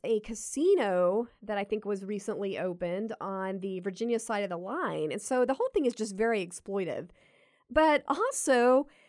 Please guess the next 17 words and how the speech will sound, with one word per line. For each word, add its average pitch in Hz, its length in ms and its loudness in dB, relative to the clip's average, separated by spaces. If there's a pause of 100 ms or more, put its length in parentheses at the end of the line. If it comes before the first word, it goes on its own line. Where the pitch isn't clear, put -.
(340)
the 311 300 2
Twin 415 460 4
City 285 400 -2
motto 208 840 2 (120)
for 220 240 2
Bristol 220 360 0
City 196 600 -4 (440)
is, 214 280 4
"Bristol 277 540 0
is 226 180 2
a 220 60 6
good 240 360 2
place 202 420 -2
to - 120 -4
live." 277 600 0
So 262 580 2 (380)
we 453 180 2